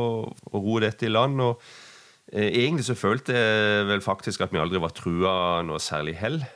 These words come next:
Det er klart at, eh, når Shrewsbury får en corner eller to, så vet du aldri hva som,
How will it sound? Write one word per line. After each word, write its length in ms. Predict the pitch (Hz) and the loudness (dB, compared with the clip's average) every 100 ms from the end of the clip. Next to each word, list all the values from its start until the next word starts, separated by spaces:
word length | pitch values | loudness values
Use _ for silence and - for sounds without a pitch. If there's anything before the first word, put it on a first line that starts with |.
| - | -12
Det 80 | - | -8
er 80 | - | -4
klart 260 | 98 - | -4 -2
at, 240 | 82 - - | -6 -6 -4
eh, 400 | 87 82 80 78 | -2 0 -2 -4
når 80 | |
Shrewsbury 480 | 80 - 90 - 82 | -6 -6 -6 -6 -6
får 220 | - 95 | -4 -2
en 100 | 95 - | -4 -2
corner 320 | 101 104 104 | -2 -2 -2
eller 80 | 92 | -6
to, 220 | - 95 92 | -6 -8 -6
så 160 | 98 | -8
vet 240 | 82 90 - | -8 -12 -8
du 80 | |
aldri 240 | 80 87 90 | -6 -6 -6
hva 300 | 80 78 82 | -2 -2 -2
som, 240 | - 85 | -6 -10